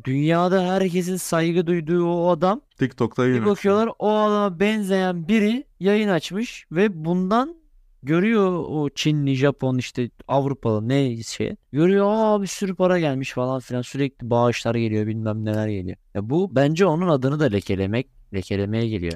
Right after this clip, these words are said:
Speaker 2: Evet aslında va-, bu konuda evet şu anda.
Speaker 1: Bu işe valla bence hiç hoş bir şey, bir iş değil. Ve TikTok'tan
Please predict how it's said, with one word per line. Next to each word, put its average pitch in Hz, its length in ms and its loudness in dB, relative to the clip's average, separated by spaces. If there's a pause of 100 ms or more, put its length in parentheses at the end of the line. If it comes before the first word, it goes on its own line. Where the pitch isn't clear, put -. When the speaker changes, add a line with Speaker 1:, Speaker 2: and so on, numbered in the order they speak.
Speaker 2:
Evet 113 240 0
aslında 110 420 -2
va-, 87 320 -4
bu 113 100 -4
konuda 117 520 2
evet 104 120 -2
şu - 200 -8
anda. 104 340 0
Speaker 1:
Bu 117 120 0
işe 139 520 -2 (400)
valla 117 380 -2 (180)
bence 127 260 -2
hiç 135 200 -4
hoş - 220 -4
bir 117 40 -10
şey, - 300 -4
bir 110 80 -2
iş 110 280 -4
değil. 147 160 -2 (160)
Ve 208 520 2 (320)
TikTok'tan 180 1000 -2